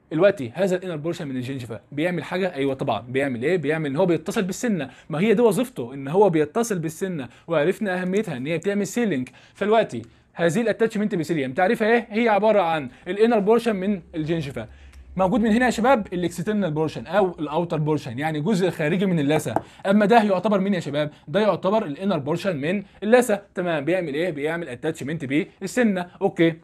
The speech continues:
يبقى بالنسبه لتعريفك عرفناه. وفي نقطة تانية يا دكاترة ممكن نتكلم عنها بالنسبة لهذا الاتاتشمنت ابيثيليوم،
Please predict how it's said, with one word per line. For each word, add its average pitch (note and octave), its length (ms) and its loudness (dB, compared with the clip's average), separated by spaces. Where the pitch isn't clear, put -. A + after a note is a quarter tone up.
يبقى D#3+ 140 4
بالنسبه F3+ 340 4
لتعريفك F3 520 0
عرفناه. D3 420 -6
وفي B2+ 220 -2
نقطة F#3 260 -2
تانية E3 200 -4
يا D#3+ 60 -2
دكاترة D3 440 -6
ممكن C#3 300 -8
نتكلم B2+ 380 -6
عنها C3 340 -4
بالنسبة C3 400 -4
لهذا B2+ 280 -2
الاتاتشمنت C3+ 540 -8
ابيثيليوم، D3 440 -6